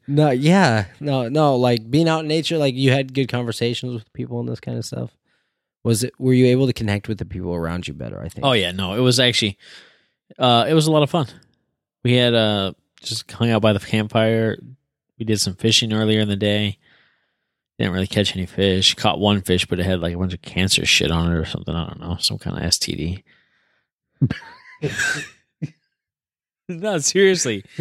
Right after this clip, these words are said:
Speaker 2: It was no bueno.
Speaker 1: It
Speaker 2: So
Speaker 1: I like
Speaker 2: we
Speaker 1: how
Speaker 2: do
Speaker 1: it
Speaker 2: that
Speaker 1: was
Speaker 2: back
Speaker 1: either,
Speaker 2: in
Speaker 1: it's
Speaker 2: we
Speaker 1: either cancer or it's an S T D. I do.
Speaker 2: I don't know what it was, but it was not bueno. So we threw it back in.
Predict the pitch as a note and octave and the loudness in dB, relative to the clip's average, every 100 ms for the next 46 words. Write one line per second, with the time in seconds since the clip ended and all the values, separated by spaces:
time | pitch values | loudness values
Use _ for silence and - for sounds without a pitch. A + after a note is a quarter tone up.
0 | D3 _ G#3 - D#3+ C#3+ D3 D3 C#3+ D#3 | -4 _ 0 2 0 0 0 0 0 0
1 | G#2 F#2+ F#2+ _ _ _ D3 - D3+ - | 0 -4 -10 _ _ _ -10 -6 -4 -4
2 | - - A#5 A#5+ A#5 - - - - - | -6 -12 -14 -14 -16 -18 -18 -18 -16 -18
3 | - _ - _ _ _ - - A3+ G3+ | -20 _ -20 _ _ _ -12 2 4 4
4 | G#3 A3 G#3 E3+ G3 G3+ G#3 F#3+ G3 F#3 | 4 4 4 4 6 6 6 6 6 6
5 | D#3+ - - - - F3+ F#3+ B3+ G#3+ - | 2 -2 -16 -6 0 4 6 4 2 2
6 | G#3+ A#3 B3+ D#4 C#4 G#3+ F#3+ F3+ E3+ D#3 | 2 2 0 -4 -2 -2 -2 0 0 0
7 | - C3 A#2 F#2 E3 B3 C#4 C4+ D#4 E4 | -2 -4 -4 -4 0 0 -2 -8 -4 -2
8 | D4+ C4 A#3 E3+ D3+ C#3 D#3+ D#3+ C3 A#2 | -2 -4 -4 -4 0 2 4 4 2 4
9 | C3+ D3 C#3+ E3 E3+ C#3+ B2+ A2+ G#2 A2+ | 2 2 2 2 0 0 0 0 2 0
10 | A#2 G#2+ D#2+ A2+ A#2+ A#2 A#2 - A2+ G#2+ | 0 -4 -2 0 2 2 2 0 2 2
11 | C3+ C3 C#3 B2+ A#2 A2 G#2+ G#2+ | 0 0 0 -2 -4 -2 -2 -4